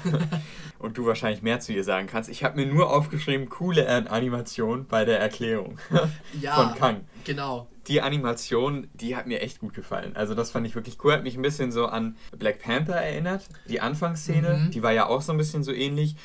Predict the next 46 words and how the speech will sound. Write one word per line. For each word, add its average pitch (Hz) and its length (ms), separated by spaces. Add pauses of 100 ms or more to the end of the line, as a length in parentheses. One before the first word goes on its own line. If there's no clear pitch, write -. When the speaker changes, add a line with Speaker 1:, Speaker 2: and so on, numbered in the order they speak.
(120)
Speaker 1:
Und 117 100
dann 123 140
so 117 80
ein 113 60
paar 101 160
andere 113 260
Sachen. 101 260
Das 101 140
wird 113 120
ja 113 100
gerade 104 200
öfters - 400
genutzt 92 300
in 95 100
Hollywood, 98 400
ne? 120 140
Dass 120 160
man 113 120
irgendwie 123 240
durch 110 200
Animationen 117 760 (280)
irgendeine 117 280
Hintergrundgeschichte 113 880
erzählt 101 560
oder 95 200
so. 98 140
Ich 95 100
glaub, 104 160
es 113 120
war 101 120
auch 101 160 (240)
in 113 120
ein 107 40
paar 107 200 (120)
Animationsfilmen 131 1080
so. 120 240
Ich 127 120
glaub, 107 260 (180)
was 98 200
hatte 104 120
ich 101 80
noch 98 140
letztens 101 340
gesehen? 101 500
Irgendein 107 300
Pi-, 147 300